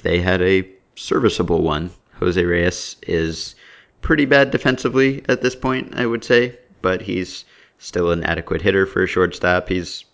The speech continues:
overall probably an average shortstop or so. So they upgraded at a position where they didn't necessarily need an upgrade, and they got more hitting, which is not the thing that anyone expected them to do.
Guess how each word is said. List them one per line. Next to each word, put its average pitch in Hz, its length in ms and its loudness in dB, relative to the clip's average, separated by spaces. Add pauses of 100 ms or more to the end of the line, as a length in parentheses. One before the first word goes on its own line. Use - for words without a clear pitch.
(340)
overall 87 840 0
probably 90 400 0
an 90 100 0
average 87 680 -2 (180)
shortstop - 720 -4
or 98 160 -4
so. 101 360 -2 (560)
So 120 600 6 (200)
they 104 240 4
upgraded 113 720 2
at 95 180 2
a 95 220 2
position 143 680 -2 (100)
where 98 560 2
they 90 120 -4
didn't 95 280 -4
necessarily 85 600 -6
need 117 320 -4
an 101 100 4
upgrade, 113 580 0 (120)
and 90 500 -4 (240)
they 85 200 0
got 80 340 0
more 101 160 0
hitting, 104 360 4 (120)
which - 200 -12
is - 440 -8
not 95 360 -2
the 95 100 -4
thing 90 260 -2
that 87 180 -4
anyone 82 300 -6
expected 82 440 -10
them 85 140 -6
to 80 80 -6
do. 85 300 -4